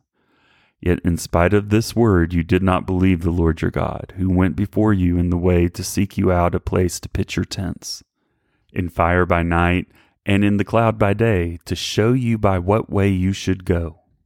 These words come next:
The penalty for Israel's rebellion. And the Lord heard your words and was angered, and he swore, "Not one of these men of this evil generation shall see the good land that I swore to give to your fathers,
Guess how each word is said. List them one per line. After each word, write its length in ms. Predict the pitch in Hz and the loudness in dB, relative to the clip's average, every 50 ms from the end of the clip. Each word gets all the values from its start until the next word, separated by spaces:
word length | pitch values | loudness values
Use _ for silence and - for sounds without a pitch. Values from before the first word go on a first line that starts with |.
| _ _ _ _ _ _ _ _ _ _ _ _ _ _ _ _ _ _ _ _ _ _ - | _ _ _ _ _ _ _ _ _ _ _ _ _ _ _ _ _ _ _ _ _ _ -8
The 80 | 85 | -8
penalty 720 | - - - 107 127 151 110 120 - - 78 78 87 95 - _ - | -6 -4 0 2 2 2 2 0 0 -2 -2 -2 -2 -6 -10 _ -4
for 160 | - 95 - - | -4 -4 -2 0
Israel's 480 | - 90 85 90 90 90 95 95 98 107 | -2 -2 -2 -2 -2 -2 -2 -2 -4 -6
rebellion. 560 | 110 110 110 113 113 123 135 123 90 76 - _ _ _ _ _ _ _ _ _ _ _ - - - - - _ _ _ _ _ _ _ _ - | -6 -4 0 0 0 0 0 -4 -6 -10 -14 _ _ _ _ _ _ _ _ _ _ _ -20 -20 -20 -20 -20 _ _ _ _ _ _ _ _ -6
And 80 | 110 117 | -2 -2
the 60 | 120 | -2
Lord 260 | 117 127 147 147 139 | 0 2 2 0 0
heard 420 | 104 90 87 110 123 139 143 139 123 | 0 0 0 2 4 4 4 2 2
your 140 | 117 117 113 | 0 0 0
words 540 | 107 104 104 104 98 92 90 92 95 95 | 2 2 4 4 4 4 2 2 0 -2
and 120 | 98 90 85 | -4 -2 -2
was 180 | 87 90 - - - | -2 -4 -8 -10 -6
angered, 480 | - 95 104 117 113 95 87 82 80 82 | 0 2 4 4 4 4 2 2 0 0
and 120 | 78 78 | 0 -2
he 80 | 78 80 | -2 -4
swore, 720 | - - - - 98 110 107 92 - - - - - _ _ _ _ _ _ _ _ _ _ _ _ _ _ _ - | -6 -8 -6 0 2 2 4 2 2 0 -4 -12 -20 _ _ _ _ _ _ _ _ _ _ _ _ _ _ _ 0
"Not 240 | 90 90 85 - - | 2 2 2 0 -4
one 300 | 85 85 87 90 101 113 | -8 -4 0 2 4 4
of 160 | 117 113 101 | 4 2 2
these 300 | 92 95 90 87 82 87 | 2 0 0 0 0 -2
men 340 | 85 85 85 82 80 80 78 | 0 0 2 2 2 2 0
of 160 | 80 78 82 | 0 -2 -4
this 240 | 85 80 - - - _ - | -6 -8 -8 -10 -12 _ -2
evil 300 | 101 107 107 113 107 92 | -2 0 2 2 0 0
generation 760 | - 101 92 87 80 78 78 76 76 76 - - 80 80 | 0 0 0 0 0 0 0 -2 -2 -4 -4 -4 -4 -4
shall 160 | 80 - - 82 | -4 -2 -4 -4
see 340 | - - - 101 107 113 | -4 -2 -2 0 0 0
the 140 | 123 120 113 | 2 0 -2
good 400 | 95 - - - 101 110 117 107 | -4 -4 0 0 2 2 2 2
land 400 | 101 95 87 80 80 80 80 80 | 0 0 2 2 0 0 -2 -2
that 80 | 78 80 | 0 2
I 160 | 82 85 98 | 2 2 2
swore 380 | 107 - - - 87 82 80 76 | 0 -2 -2 0 0 2 0 0
to 120 | - - | -2 -4
give 200 | 80 90 85 78 | -2 -2 -2 0
to 100 | - - | 0 0
your 140 | 85 80 80 | 0 0 0
fathers, 580 | 78 - - 78 78 80 78 65 - - - | 0 0 -2 -2 0 -2 -2 -4 -6 -8 -12